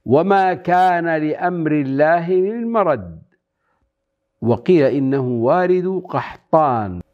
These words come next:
قال عنه عبد الرحمن بن عبيد الله مفتي حضرموت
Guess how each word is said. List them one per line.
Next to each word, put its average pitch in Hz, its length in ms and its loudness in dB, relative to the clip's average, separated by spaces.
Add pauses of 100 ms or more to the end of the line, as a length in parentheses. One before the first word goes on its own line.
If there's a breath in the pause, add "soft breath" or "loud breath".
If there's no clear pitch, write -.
(400)
قال 202 340 4
عنه 190 440 2
عبد 160 220 -4
الرحمن 175 680 -2
بن 151 180 -6
عبيد 151 440 -2
الله 160 560 0
مفتي 160 380 -4
حضرموت 147 680 0